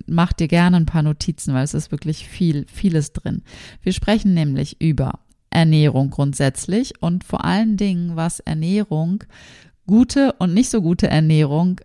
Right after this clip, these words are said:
für Auswirkungen auf dein körperliches und auf dein psychisch-seelisches Wohlbefinden hat. Und wir sprechen auch über eine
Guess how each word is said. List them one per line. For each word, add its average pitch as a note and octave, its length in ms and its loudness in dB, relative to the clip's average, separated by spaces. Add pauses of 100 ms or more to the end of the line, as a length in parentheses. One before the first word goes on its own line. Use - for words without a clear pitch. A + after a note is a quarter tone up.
für - 320 -2
Auswirkungen F3 720 -2
auf - 220 -2
dein D#3+ 340 -2
körperliches F3+ 840 -2
und D#3 220 -4
auf D3 200 -2
dein D3 260 -2
psychisch-seelisches E3 920 -2
Wohlbefinden D3+ 720 -4
hat. - 220 -14 (800)
Und F#3 280 2
wir F3+ 80 -2
sprechen F3 400 -2
auch E3 340 0
über E3+ 260 0
eine C#3+ 400 -2